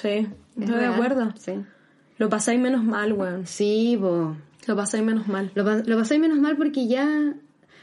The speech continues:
Speaker 2: puta, ¿qué pasa? Que vuelve a mi mente como la palabra expectativas.
Speaker 1: Mm.
Speaker 2: ¿Cachai? Porque, weona,
Speaker 1: Mm.
Speaker 2: no podí ponerle las expectativas a la otra persona de que te entienda el tiro, po.
Speaker 1: Claro.
Speaker 2: Si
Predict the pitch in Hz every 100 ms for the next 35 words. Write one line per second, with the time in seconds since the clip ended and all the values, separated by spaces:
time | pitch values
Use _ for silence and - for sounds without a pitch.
0 | - _ _ _ _ _ 240 247 226 262
1 | 285 294 262 202 196 214 214 214 - 214
2 | 226 269 311 302 277 294 311 294 269 240
3 | 220 220 254 233 - 202 196 170 170 151
4 | 170 - - - 240 226 202 196 208 -
5 | 196 214 240 214 220 214 214 226 277 254
6 | 240 247 247 262 294 311 302 - - -
7 | - - - 233 247 285 302 285 262 247
8 | 226 220 285 285 277 294 262 254 285 294
9 | 285 262 247 214 208 - 233 220 254 294
10 | 302 269 311 370 226 190 190 180 - 233
11 | 220 233 220